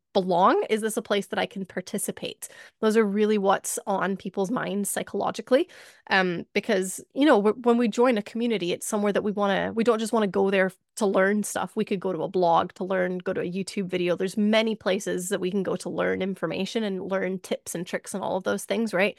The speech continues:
So the difference with a community is the fact that I can contribute, right? I can ask questions.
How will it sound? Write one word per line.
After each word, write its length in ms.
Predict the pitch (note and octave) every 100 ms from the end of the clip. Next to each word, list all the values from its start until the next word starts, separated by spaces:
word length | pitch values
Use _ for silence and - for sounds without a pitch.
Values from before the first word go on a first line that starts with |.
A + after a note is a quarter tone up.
| - - -
So 280 | - G#3+ G3+
the 160 | G#3 G3+
difference 420 | A3 A3 A3 G3
with 100 | G3
a 40 | F#3+
community 580 | - G3+ A3 G#3 E3+
is 140 | F#3+ F#3
the 80 | F#3+
fact 300 | F3+ F3 -
that 200 | F3+ - _ -
I 100 | G3
can 180 | F#3 G3
contribute, 600 | F3+ F3+ - G3 - - -
right? 160 | F3
I 140 | - F#3
can 160 | G3+
ask 280 | - F3 -
questions. 680 | - G#3 - - G#3 G3+ F#3